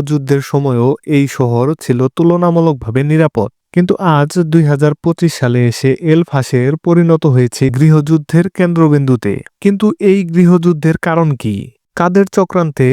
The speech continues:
এই শান্ত অঞ্চলটি আজ অশান্ত? কাদের জন্য এতগুলো মানুষের প্রাণহানি হলো? আজকের ভিডিওতে সেই বিষয়গুলোই বিশ্লেষণ করার চেষ্টা করব। আশা করি ভিডিওর শেষ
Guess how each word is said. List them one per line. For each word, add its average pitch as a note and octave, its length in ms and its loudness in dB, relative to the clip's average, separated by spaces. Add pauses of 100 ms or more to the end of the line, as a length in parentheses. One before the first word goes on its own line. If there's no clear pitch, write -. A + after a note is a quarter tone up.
(140)
এই C#3 220 0
শান্ত D#3 420 -4
অঞ্চলটি D3+ 600 0
আজ A#2+ 240 -2
অশান্ত? B2+ 460 -2 (440)
কাদের E3+ 320 0
জন্য D#3+ 240 0 (120)
এতগুলো D#3+ 500 0
মানুষের C3+ 520 0
প্রাণহানি D3 540 -2
হলো? A2 280 -2 (380)
আজকের E3+ 360 -2
ভিডিওতে D#3+ 500 0
সেই F3 260 0
বিষয়গুলোই D3 580 0
বিশ্লেষণ C#3 500 -4
করার C#3 320 0
চেষ্টা C#3+ 280 -2
করব। A2 260 -4 (320)
আশা C3+ 220 2
করি C3 220 2
ভিডিওর C#3+ 360 2
শেষ F3 260 -2